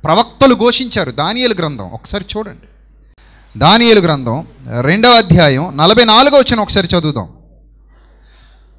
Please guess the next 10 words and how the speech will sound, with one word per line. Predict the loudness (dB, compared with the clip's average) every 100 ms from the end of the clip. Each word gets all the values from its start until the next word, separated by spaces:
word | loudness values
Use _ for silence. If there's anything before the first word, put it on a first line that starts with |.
| _ _ _ _ _ -10
దానియేలు | 0 2 4 4 4
గ్రంథం | 2 0 -2
రెండవ | -2 0 0
అధ్యాయం | 0 2 2 2 0
నలభై | 0 0
నాలుగో | 0 0 -2
వచనం. | -4 -4 0
"ఆ | 4
రాజుల | 4 4 4
కాలములలో | 4 4 2 2 0 0 -4 -10